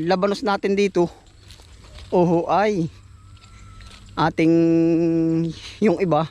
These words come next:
papakain na po natin sa baboy. Pero ngayon po, babawas naman tayo, kukuha tayo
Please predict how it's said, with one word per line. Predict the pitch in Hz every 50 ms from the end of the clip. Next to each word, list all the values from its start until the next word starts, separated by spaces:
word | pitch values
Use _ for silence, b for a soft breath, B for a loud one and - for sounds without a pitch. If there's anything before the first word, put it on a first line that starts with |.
| -
papakain | - 160 147 - 160 - 165 139
na | 143 156 147
po | - 156
natin | 147 139 139 156 147
sa | - 160
baboy. | 143 127 131 139 147 147 139 117 - - b b b b b b b b b
Pero | - 180 185 196 190
ngayon | 190 190 190 190
po, | 170 - 170 156
babawas | 156 151 156 160 165 165 160 160 - - -
naman | 180 170 165 165 -
tayo, | 175 165 156 139
kukuha | 135 160 160 - 170 160 156
tayo | - 165 151 147 135